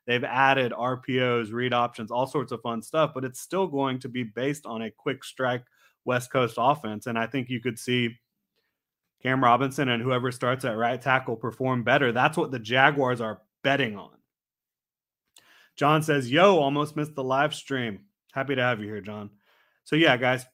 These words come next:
please feel free to chime in in the chat, join in on the conversation if you've got anything, uh, that you wanna talk about Jaguars-wise, or, you know, more specifically about this topic, the five big bets the Jaguars made this offseason. But yeah, they're making a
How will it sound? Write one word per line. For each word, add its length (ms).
please 280
feel 180
free 200
to 100
chime 300
in 100
in 80
the 80
chat, 320
join 240
in 60
on 120
the 60
conversation 760
if 140
you've 160
got 200
anything, 580
uh, 200
that 120
you 180
wanna 220
talk 280
about 260
Jaguars-wise, 1040
or, 360
you 160
know, 240
more 260
specifically 680
about 300
this 180
topic, 460
the 100
five 360
big 220
bets 260
the 100
Jaguars 540
made 220
this 160
offseason. 560
But 600
yeah, 140
they're 160
making 300
a 160